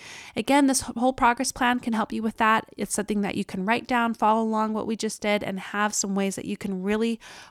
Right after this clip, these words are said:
work on your happiness this month. I have some incredible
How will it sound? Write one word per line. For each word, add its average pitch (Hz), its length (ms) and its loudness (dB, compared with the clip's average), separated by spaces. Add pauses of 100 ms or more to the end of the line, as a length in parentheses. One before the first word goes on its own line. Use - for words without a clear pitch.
work 214 420 0
on 196 360 2 (220)
your 233 240 8
happiness 202 600 0
this - 260 -4
month. 175 300 -4 (300)
I 220 60 2
have 214 180 2
some 220 160 0
incredible 196 480 -2